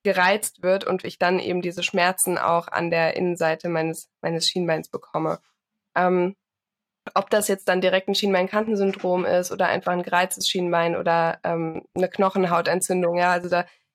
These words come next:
gibt's ja auch noch Unterschiede, aber generell, wenn das Schienbein wehtut, ist es häufig eben so, dass, ähm, die Spannung auf der Wadenmuskulatur sehr hoch ist. Ich hoffe, ich erkläre das jetzt richtig. Ich meine, das ist, ähm, und der, äh,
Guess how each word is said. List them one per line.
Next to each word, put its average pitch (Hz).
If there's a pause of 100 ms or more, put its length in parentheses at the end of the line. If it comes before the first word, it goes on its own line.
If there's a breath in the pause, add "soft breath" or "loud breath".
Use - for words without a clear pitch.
(120)
gibt's 190
ja 175
auch 175
noch 180
Unterschiede, 185
aber 175
generell, 175
wenn 180
das 175
Schienbein 180
wehtut, 196
ist -
es -
häufig 180
eben 175
so, 175 (400 loud breath)
dass, 175
ähm, 170 (200)
die 175
Spannung 208
auf -
der 170
Wadenmuskulatur 196
sehr 185
hoch 226
ist. 247
Ich -
hoffe, 196
ich -
erkläre 175
das -
jetzt -
richtig. 220
Ich - (260)
meine, 226
das 214
ist, - (480)
ähm, 190
und 190
der, 180
äh, 175